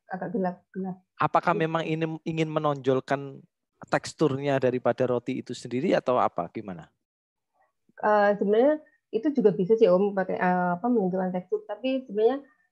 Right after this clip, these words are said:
Speaker 1: lebih ke, ke konsepnya sih. Kita tekstur juga kan lebih kalau ada,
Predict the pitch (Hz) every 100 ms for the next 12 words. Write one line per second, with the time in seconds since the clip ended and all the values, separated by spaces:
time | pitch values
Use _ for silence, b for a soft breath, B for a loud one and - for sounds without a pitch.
0 | _ _ _ 226 208 226 226 220 _ 220
1 | 226 220 220 214 - 214 214 220 262 262
2 | _ _ _ 190 220 233 220 - _ -
3 | - - - 226 302 254 214 208 202 220
4 | 262 247 _ - 220 220 233 226 226 214
5 | 190 214 208 202 196